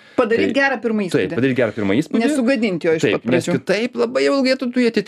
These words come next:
Speaker 2: atitaisinėsi. Jeigu ateisi,
Speaker 1: Mhm.
Speaker 2: sakysi, „Žinot, aš manau, kad visi ten tie vyrai kiaulės arba ten visi vegetarai kažkokie ten, na, bl-, blogai, blogai galvoja, ten vis-, ž-, mėsoj daug visų vitaminų, kurių ten kitaip negausi.“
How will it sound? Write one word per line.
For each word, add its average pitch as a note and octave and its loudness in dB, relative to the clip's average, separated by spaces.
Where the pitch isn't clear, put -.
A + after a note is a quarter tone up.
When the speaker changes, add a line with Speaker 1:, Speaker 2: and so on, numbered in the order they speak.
Speaker 2:
atitaisinėsi. D3+ 0
Jeigu A2+ 2
ateisi, G3+ 2
Speaker 1:
Mhm. A3+ 4
Speaker 2:
sakysi, A#2 -2
„Žinot, D#3 0
aš D3 -4
manau, B2+ 0
kad G#2+ -2
visi G2+ -2
ten G2+ 0
tie F#2+ 2
vyrai G2+ 0
kiaulės G#3 0
arba G#2 0
ten G2+ -2
visi G2+ -2
vegetarai G2 0
kažkokie F#2 -2
ten, F2+ -4
na, F2 0
bl-, F#2+ -4
blogai, G2+ 0
blogai G#2 2
galvoja, D#3 0
ten G2 -4
vis-, F2+ -14
ž-, G#2 -4
mėsoj A2 0
daug G2+ 0
visų F#2+ -6
vitaminų, G3 2
kurių G#3 -2
ten G3 0
kitaip F#3+ -2
negausi.“ F#3 0